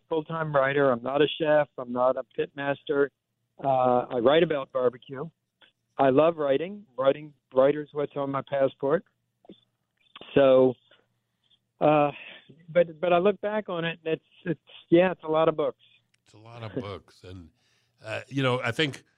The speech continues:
Speaker 2: uh, you, you, you're selling yourself short because in addition to writing books, stuff that you have done on T V that, it just blows me away.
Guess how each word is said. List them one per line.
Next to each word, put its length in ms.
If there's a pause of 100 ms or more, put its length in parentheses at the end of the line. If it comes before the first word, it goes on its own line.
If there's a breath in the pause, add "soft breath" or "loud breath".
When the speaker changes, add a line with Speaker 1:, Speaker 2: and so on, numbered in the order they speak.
(840)
Speaker 2:
uh, 440
you, 400
you, 240
you're 200
selling 380
yourself 420
short 460 (160)
because 680 (560)
in 140
addition 580
to 500
writing 400
books, 560 (680)
stuff 440
that 140
you 120
have 200
done 180
on 220
T 260
V 340
that, 280 (400)
it 140 (220)
just 280
blows 280
me 120
away. 400